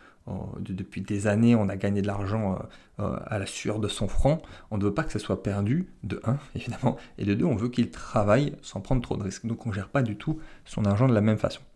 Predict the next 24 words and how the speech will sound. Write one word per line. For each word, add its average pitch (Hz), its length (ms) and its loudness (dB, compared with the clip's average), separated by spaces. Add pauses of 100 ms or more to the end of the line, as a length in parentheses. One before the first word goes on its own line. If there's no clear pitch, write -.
(880)
Alors 107 120 4
il 107 60 2
y - 20 2
a 120 60 4
un 127 40 2
point 180 160 0
aussi 139 160 0
que 123 60 4
je 107 60 -2
voulais 104 120 4
aborder, 98 400 4 (480)
c'est, 127 540 -2 (400)
euh, 104 140 0 (1900)
qui 107 140 -8
correspond 127 600 2
d'ailleurs 113 300 0
aux 98 60 0
deux 104 120 2
profils, - 320 2
c'est 104 140 0
l'obsession 113 520 0
du 104 160 0
court - 280 -4
terme. - 240 -4